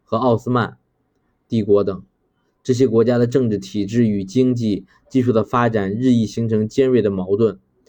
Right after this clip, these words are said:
政治体制妨碍了经济的发展。这些曾经强大无比的国家，国力日渐衰退，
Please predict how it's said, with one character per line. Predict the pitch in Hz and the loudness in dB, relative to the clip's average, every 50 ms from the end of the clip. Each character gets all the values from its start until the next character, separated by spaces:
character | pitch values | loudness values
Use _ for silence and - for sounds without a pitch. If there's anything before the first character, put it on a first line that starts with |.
| _ _ _ _ | _ _ _ _
政 | _ 165 160 147 | _ 0 2 4
治 | 135 123 | 4 2
体 | 127 - - 110 104 | 0 -2 -6 -6 -6
制 | 104 123 127 113 | -2 0 0 0
妨 | 117 - 110 117 | 0 0 0 0
碍 | 123 127 123 | 2 2 2
了 | 113 107 | 2 0
经 | 104 - 127 123 123 | 0 -2 -4 -2 -2
济 | 123 120 | 0 0
的 | 107 101 101 | 0 0 0
发 | - 107 104 104 | -2 -2 -2 -2
展。 | 95 101 95 92 - _ _ _ _ _ _ _ _ _ _ | -2 -4 -8 -8 -12 _ _ _ _ _ _ _ _ _ _
这 | - 120 | -8 0
些 | 110 139 131 | 2 2 2
曾 | - 117 120 117 | 2 0 -2 0
经 | 120 127 127 123 | 2 2 2 0
强 | 123 - 113 110 117 | -2 -2 -2 0 2
大 | 123 117 104 | 2 2 2
无 | 104 117 113 | 2 2 0
比 | 110 104 | 0 0
的 | 101 101 | 0 0
国 | 101 101 104 101 | 2 0 0 2
家， | 101 113 110 107 104 110 - _ _ _ _ _ _ | 2 2 0 0 -2 -4 -10 _ _ _ _ _ _
国 | - 110 110 117 | 0 2 4 4
力 | 123 123 120 117 | 4 4 2 0
日 | 117 113 | 0 -2
渐 | 110 113 110 104 101 | -2 0 0 0 0
衰 | 98 - 110 110 | 0 0 0 0
退， | 104 - 113 101 92 - | 0 0 0 0 0 -4